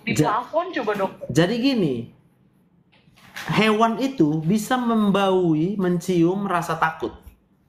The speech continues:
Speaker 1: Gimana, Dok?
Speaker 2: Hewan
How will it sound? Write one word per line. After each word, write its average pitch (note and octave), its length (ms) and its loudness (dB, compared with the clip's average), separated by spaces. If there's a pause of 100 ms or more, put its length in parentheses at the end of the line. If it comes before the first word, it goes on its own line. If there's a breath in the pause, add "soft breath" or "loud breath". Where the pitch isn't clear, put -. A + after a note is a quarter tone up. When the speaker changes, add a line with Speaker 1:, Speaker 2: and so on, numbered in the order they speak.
(3000)
Speaker 1:
Gimana, A#3 320 0
Dok? A4 160 -2 (1000)
Speaker 2:
Hewan F3 840 0